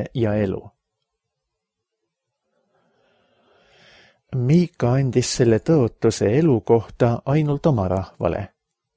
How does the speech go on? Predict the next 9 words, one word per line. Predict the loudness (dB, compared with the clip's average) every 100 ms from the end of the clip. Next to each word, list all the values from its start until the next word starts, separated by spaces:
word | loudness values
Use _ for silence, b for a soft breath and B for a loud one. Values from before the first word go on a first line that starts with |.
| _ _ B B B B B -2
Uue | 2 4 4
Testamendi | 0 -2 -2 -2 -2 -2 -2
valguses | 0 -2 -2 -2 -2 -2
me | -4
teame | -2 -2 -2 -2
aga, | -2 2 0 0 -4
et | -4 -4
see | -2 -2 2
tõotus | 2 2 0 -4